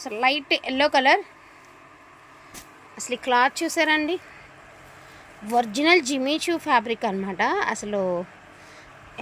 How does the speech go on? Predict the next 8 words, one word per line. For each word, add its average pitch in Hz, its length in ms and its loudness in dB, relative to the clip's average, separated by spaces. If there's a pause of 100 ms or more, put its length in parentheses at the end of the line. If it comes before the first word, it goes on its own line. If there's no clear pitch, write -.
(180)
చెప్పడం 311 320 4
మనకు 311 220 2
అనవసరం 262 360 2
అనమాట. 254 240 0
ఫ్యాబ్రిక్లో 269 680 0
ఎంత 240 340 -4
సత్తా 277 400 0
ఉందంటే 262 560 -4